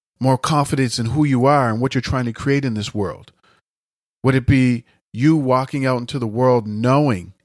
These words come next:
that you're going to achieve so much more? That certainty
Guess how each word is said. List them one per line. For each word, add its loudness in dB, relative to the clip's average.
that 0
you're 0
going -2
to -4
achieve -4
so -2
much -4
more? -4
That 0
certainty -2